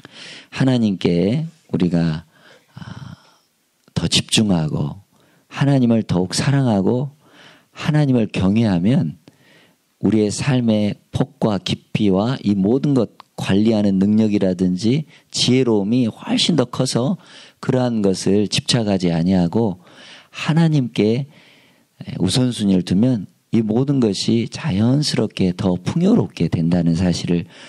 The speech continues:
우리는 기억해야 될 줄로 믿습니다. 지혜는 최고의 것,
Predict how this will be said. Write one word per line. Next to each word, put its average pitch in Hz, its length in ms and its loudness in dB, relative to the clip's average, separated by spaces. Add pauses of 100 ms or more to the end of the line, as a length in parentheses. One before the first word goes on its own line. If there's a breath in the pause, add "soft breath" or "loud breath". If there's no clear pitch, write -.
(220 loud breath)
우리는 87 440 0 (360 loud breath)
기억해야 87 600 0
될 85 200 0
줄로 82 420 0 (240 soft breath)
믿습니다. 90 800 0 (800 loud breath)
지혜는 101 800 2 (360 loud breath)
최고의 135 580 -2
것, 95 280 -2